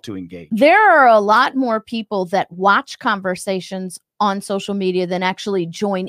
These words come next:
Speaker 2: in on conversations.
Speaker 1: Mm-hmm.
Speaker 2: I mean, I'm one. I'll go through and scroll somebody's conversation and just watch what's happening and see what's going on. And, and, uh, but, uh, I just,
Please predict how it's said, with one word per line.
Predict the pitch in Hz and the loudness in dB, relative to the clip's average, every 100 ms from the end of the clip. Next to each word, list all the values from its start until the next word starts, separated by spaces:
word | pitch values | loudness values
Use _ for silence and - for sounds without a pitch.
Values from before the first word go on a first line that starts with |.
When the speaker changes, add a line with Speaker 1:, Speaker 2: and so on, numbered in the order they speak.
| - | -6
Speaker 2:
in | 226 214 208 | -4 -4 -6
on | 180 160 170 | -6 -8 -8
conversations. | 208 160 165 156 - - - - - - | -8 -8 -8 -12 -12 -16 -16 -18 -18 -18
Speaker 1:
Mm-hmm. | 85 - - | -18 -18 -4
Speaker 2:
I | 233 | 0
mean, | 330 240 | 2 2
I'm | 302 320 | 2 0
one. | 151 170 | -2 0
I'll | 220 302 | 2 2
go | 277 254 | 2 -2
through | 202 226 | -2 -4
and | 202 | -4
scroll | - 208 196 | -4 -4 -2
somebody's | 196 208 185 185 | -2 -4 -4 -4
conversation | 202 175 180 - 170 185 285 | -4 -2 -4 -4 -6 -6 -4
and | 247 | -4
just | 185 185 - | -4 -6 0
watch | 170 175 - | 0 0 -2
what's | 180 | -8
happening | 165 175 - 214 226 196 | -2 -2 -2 -4 -4 -4
and | 160 - - _ _ | -6 -10 -20 _ _
see | - 208 | -6 -2
what's | 202 202 - | 0 -2 -2
going | 196 190 180 175 | -2 0 0 -2
on. | 175 208 220 | 0 -2 -2
And, | 170 - _ _ _ | -4 -8 _ _ _
and, | 196 190 180 175 | -4 -2 -2 0
uh, | 170 165 170 _ _ _ _ _ _ - | 0 0 -4 _ _ _ _ _ _ -4
but, | 202 214 185 - - | 2 2 2 -4 -2
uh, | 208 185 180 - | 2 4 2 0
I | 202 226 | 0 0
just, | 233 233 - - | 0 -2 -4 -18